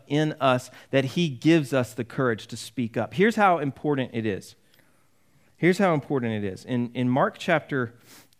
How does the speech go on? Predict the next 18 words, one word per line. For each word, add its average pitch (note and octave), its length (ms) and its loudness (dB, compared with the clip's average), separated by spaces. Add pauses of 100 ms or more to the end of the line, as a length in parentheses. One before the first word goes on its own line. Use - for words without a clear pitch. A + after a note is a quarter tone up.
eight, A2 300 -2 (1200)
I A#2+ 60 -6
was B2 80 -4
just D3 180 -4
reading C#3+ 260 2
this C3+ 160 -2
in B2+ 80 -2
my A#2+ 80 0
personal A#2+ 380 -4
quiet A2+ 260 0
time G#2+ 160 -4
this G#2 180 -8
week. F#2+ 240 -12 (1500)
Mark E3 180 2
chapter F#3+ 300 2
eight, A#2+ 100 2
verse B2+ 200 -4
thirty-eight. A#2+ 460 -2